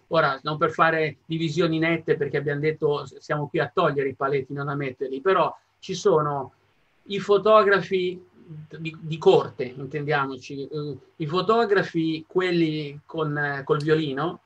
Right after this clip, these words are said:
che, diciamo, si preoccupano, ma anche banalmente, voglio dire, tutta la pittura classica non è altro che un essere stati pagati dai potenti, dai principi, eccetera, per fargli il ritratto del re, del principe.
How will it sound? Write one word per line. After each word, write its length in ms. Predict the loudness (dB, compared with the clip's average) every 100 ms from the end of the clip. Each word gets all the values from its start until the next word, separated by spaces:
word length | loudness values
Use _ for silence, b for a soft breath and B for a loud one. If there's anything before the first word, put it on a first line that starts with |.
| _ _ _ _
che, 440 | 6 8 10 6 2
diciamo, 520 | -8 -4 2 2 2
si 160 | -2 0
preoccupano, 680 | 2 2 0 -2 -2 -4 -12 -18 -10
ma 120 | -6
anche 220 | -4 -4
banalmente, 720 | -6 -4 -4 -2 -2 -2 -6
voglio 180 | -6 -6
dire, 120 | -6 -6
tutta 200 | -4 -4
la 100 | -4
pittura 340 | -6 -4 -4
classica 520 | 0 0 0 -6 -6 -6
non 200 | -4 -2
è 40 |
altro 440 | 0 0 0 -4 -4
che 300 | -2 -2 -2 _ _ -2
un 320 | 4 4 2
essere 440 | 0 0 0 -2 -2
stati 300 | -2 -2 0
pagati 480 | 0 2 2 2 0
dai 160 | -4 -2
potenti, 640 | -2 0 0 0 -4 -2
dai 160 | -2 -2
principi, 760 | -2 -2 -2 -4 -12 -8 -4
eccetera, 600 | -4 -2 -4 -2 0 0 -2 _
per 160 | -4 -4
fargli 300 | 0 0 2
il 60 | 2
ritratto 1080 | 0 0 0 0 0 -2 -2 -4 -6 -6 -6
del 160 | -6
re, 200 | -2 -2
del 200 | 0 -4
principe. 520 | -4 -4 -4 -4 -4